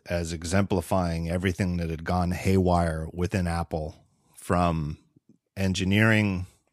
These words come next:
to, uh, uh, marketing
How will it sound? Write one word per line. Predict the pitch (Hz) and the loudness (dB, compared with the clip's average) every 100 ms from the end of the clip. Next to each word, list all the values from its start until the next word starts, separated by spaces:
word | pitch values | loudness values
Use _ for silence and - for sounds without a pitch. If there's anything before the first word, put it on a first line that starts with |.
| _ | _
to, | - 87 82 80 78 78 - _ _ _ _ _ _ - | -6 -2 -2 -2 -6 -8 -14 _ _ _ _ _ _ -8
uh, | 80 76 71 76 _ _ _ _ _ _ _ _ _ _ - - | -6 -6 -10 -16 _ _ _ _ _ _ _ _ _ _ -16 -14
uh, | 98 76 58 - - - - | -12 -12 -16 -20 -16 -14 -2
marketing | 101 107 - 101 98 92 85 | 4 4 6 4 4 2 -2